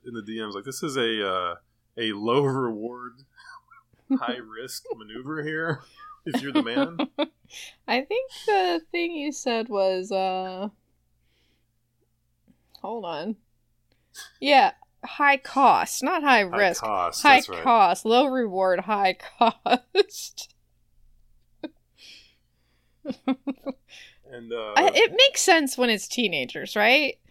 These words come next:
Speaker 2: But when
Speaker 1: Yeah,
Speaker 2: it's
Speaker 1: I
Speaker 2: like,
Speaker 1: guess.
Speaker 2: when it's two grown adults in a <laughs> theater surrounded by people,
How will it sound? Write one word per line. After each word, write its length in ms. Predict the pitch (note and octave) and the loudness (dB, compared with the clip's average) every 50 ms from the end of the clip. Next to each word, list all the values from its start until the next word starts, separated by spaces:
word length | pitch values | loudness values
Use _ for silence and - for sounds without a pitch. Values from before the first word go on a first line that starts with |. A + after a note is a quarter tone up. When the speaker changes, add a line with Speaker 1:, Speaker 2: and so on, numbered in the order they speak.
| _ _ _ _ _ _ _ _ _ _ _ _ _ _ | _ _ _ _ _ _ _ _ _ _ _ _ _ _
Speaker 2:
But 240 | A#3 A3 C4 B3 G#3 | 0 2 4 4 4
when 160 | F#3+ C#4 D4 | 4 4 4
Speaker 1:
Yeah, 120 | D#4+ F#4 F4+ | 4 2 0
Speaker 2:
it's 180 | G4 G4 - | 0 0 4
Speaker 1:
I 20 | D#4+ | 6
Speaker 2:
like, 260 | C#4 B3 A#3 A3+ A3 F#3 F3+ | 6 8 8 6 4 0 -4
Speaker 1:
guess. 520 | F3 E3+ - - - - - - - - - - | -6 -8 -10 -10 -10 -10 -10 -10 -12 -14 -14 -12
Speaker 2:
when 200 | A#3 B3 C4 C4 | -8 -4 -2 0
it's 400 | C4+ C4+ - - - - - - | 0 0 -2 -6 -12 -10 -6 -4
two 220 | C4+ C4+ C#4+ C#4+ | -2 -2 -2 -2
grown 300 | C#4 C4+ D4+ C#4+ D4 B3+ | 0 0 0 2 2 0
adults 720 | A3 F3+ F3+ F3+ F#3 F#3+ G3 F3 - - - - - - - - | 0 0 2 4 6 6 4 4 2 -2 -6 -6 -6 -6 -4 -4
in 140 | G#3 G#3 | -2 -2
a 80 | G3+ G#3+ | -2 -4
<laughs> 0 | |
theater 720 | - - _ - - - - B3 A#3 A3 G3 A3 A3+ D4+ | -6 -8 _ -8 0 2 2 2 2 0 0 -2 -4 -4
surrounded 800 | D#4+ - - - - - C4 A3 G3 F#3+ G3 G#3 G3+ G#3 G3+ F3+ | -4 -6 -6 -6 -2 -2 0 2 2 2 2 2 0 -2 -6 -4
by 200 | - F3+ F3+ F3+ | -2 0 0 0
people, 680 | F#3 - - B3+ B3 - - F#3+ E3+ E3 E3 F3 F#3+ | -2 -4 -4 -4 -4 -4 -2 -2 -2 0 -2 -4 -6